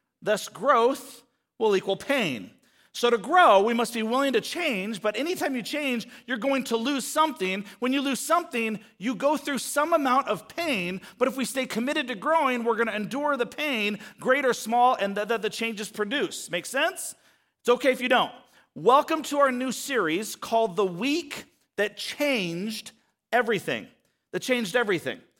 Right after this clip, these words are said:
Uh, we're gonna spend the next five weeks looking at the final week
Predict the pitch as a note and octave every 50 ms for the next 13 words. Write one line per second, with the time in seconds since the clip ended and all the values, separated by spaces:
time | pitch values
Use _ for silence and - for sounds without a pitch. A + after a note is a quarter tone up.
0 | _ _ _ - - G#3 G#3+ G#3 A#3 C4+ D#4 E4+ D#4 - - - B3+ B3 A#3 G#3
1 | G3+ G#3+ B3+ B3+ - - - - - - B3 A3+ B3+ C#4+ D#4+ E4+ D4 C#4+ A#3 F3
2 | F3 G3+ - - - - _ - _ _ _ - G#3+ B3 - C4 B3 A#3 A3 A#3
3 | G3 E3+ - - - - A#3 C4 C#4 D4 D4 C#4+ C4+ A3+ F#3 G#3+ A#3 A#3 A#3+ A#3
4 | A#3 -